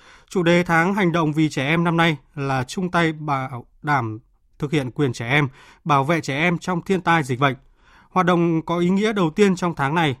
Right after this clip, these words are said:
đó là Quỹ Bảo trợ Trẻ Em Việt Nam và Bộ Lao động Thương binh và Xã hội quyết định hỗ trợ bữa ăn cho hơn bốn nghìn trẻ em là F không và F một phải cách ly cho tập trung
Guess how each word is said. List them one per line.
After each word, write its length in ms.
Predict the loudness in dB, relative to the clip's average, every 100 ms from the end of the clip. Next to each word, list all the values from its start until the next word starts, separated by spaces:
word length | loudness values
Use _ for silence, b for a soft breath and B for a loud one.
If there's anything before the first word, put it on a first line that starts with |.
| _
đó 160 | -6
là 200 | -4 -2
Quỹ 220 | -2 -2 0
Bảo 220 | -2 -2
trợ 220 | -6 -6
Trẻ 120 | -6
Em 100 | -4
Việt 120 | -2
Nam 220 | 4 4 2 b b -4
và 240 | 0 2
Bộ 200 | 4 2
Lao 140 | 2
động 180 | 0 0
Thương 140 | -2 -2
binh 180 | -2
và 120 | -2 -4
Xã 140 | -2
hội 200 | 0 0 -2
quyết 120 | -2
định 160 | -2 -2
hỗ 140 | -6
trợ 220 | -4 -4
bữa 140 | -2 -2
ăn 200 | 0 0
cho 160 | -2
hơn 200 | 0 -2 -2
bốn 180 | -2
nghìn 180 | 0 0
trẻ 140 | -2 -2
em 200 | 0 0 b b _
là 200 | -2 0
F 140 | -2 -2
không 320 | 0 2 0
và 160 | -2 -2
F 100 | 0
một 280 | 2 0 -2
phải 140 | -10
cách 120 | -6
ly 220 | -2 0 0
cho 340 | -2 -4 -4 -6
tập 100 | -8 -2
trung 240 | 2 2